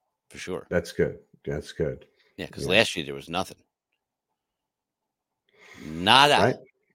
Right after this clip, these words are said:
Speaker 2: Last year was
Speaker 1: Nothing.
Speaker 2: twenty twenty.
Speaker 1: Nothing.
Speaker 2: Yeah, it's all, it's all seeming,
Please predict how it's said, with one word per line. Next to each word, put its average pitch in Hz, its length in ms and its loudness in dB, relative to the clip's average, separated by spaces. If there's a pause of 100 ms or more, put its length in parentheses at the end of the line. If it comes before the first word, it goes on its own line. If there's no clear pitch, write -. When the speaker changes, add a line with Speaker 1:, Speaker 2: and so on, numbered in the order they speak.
(200)
Speaker 2:
Last 85 320 0
year 95 100 4
was 98 100 4
Speaker 1:
Nothing. 95 80 -8
Speaker 2:
twenty 117 240 2
twenty. 131 340 2 (280)
Speaker 1:
Nothing. 117 460 0 (2000)
Speaker 2:
Yeah, 110 360 8
it's 107 180 2
all, 131 320 10
it's 117 180 -2
all 127 180 6
seeming, 113 480 2